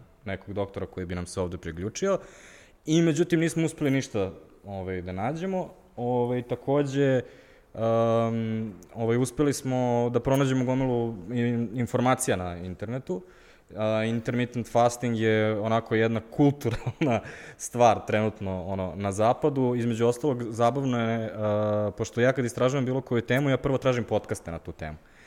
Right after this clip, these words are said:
Postoji trideset podcasta na Google podcastu koji su posvećeni isključivo intermittent fastingu. Ne epizoda podcasta,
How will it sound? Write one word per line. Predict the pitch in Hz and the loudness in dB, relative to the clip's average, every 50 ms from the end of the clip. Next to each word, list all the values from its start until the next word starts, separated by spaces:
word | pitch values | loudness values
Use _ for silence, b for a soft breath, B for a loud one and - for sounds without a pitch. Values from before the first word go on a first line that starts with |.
| B B B B B B B | B B B B B B B
Postoji | - 104 - - - 156 151 151 | -6 -6 0 2 2 2 2 2
trideset | - 147 170 220 214 - - 120 - | 2 2 4 2 2 0 -4 -8 -2
podcasta | - 104 101 95 - - 110 101 - - - 92 104 117 | 0 2 2 2 0 -2 -4 -4 -4 -4 -4 -4 -2 -2
na | 110 101 | -4 -4
Google | 101 110 107 110 95 | -4 -4 -4 -6 -6
podcastu | - - 107 110 - 151 139 - 127 | -6 -6 -6 -4 -4 -8 -6 -6 -10
koji | 113 - 110 101 | -8 -6 -8 -6
su | - - 95 | -6 -8 -12
posvećeni | - - 120 117 123 - - 160 - 135 123 117 | -2 4 4 4 4 4 0 -2 -2 -2 0 0
isključivo | 110 - - - 139 147 - 170 151 135 | 0 0 2 2 2 4 4 2 2 2
intermittent | 127 123 - 117 113 113 107 - 104 - | 2 0 0 -2 -2 -2 -4 -4 -6 -4
fastingu. | - 95 90 - - 92 87 92 - b b b b b b b b _ _ _ _ _ _ _ | -2 -2 -2 -4 -8 -12 -12 -14 -16 b b b b b b b b _ _ _ _ _ _ _
Ne | - 90 92 98 110 143 170 - | -10 -8 -4 -2 -2 -2 -2 -2
epizoda | 156 139 - 151 131 120 120 117 113 107 87 82 | -4 -2 0 0 4 6 8 8 8 6 4 -2
podcasta, | - - 82 78 - - - 80 - - - - | -6 -6 -6 -6 -6 -8 -10 -10 -10 -12 -16 -20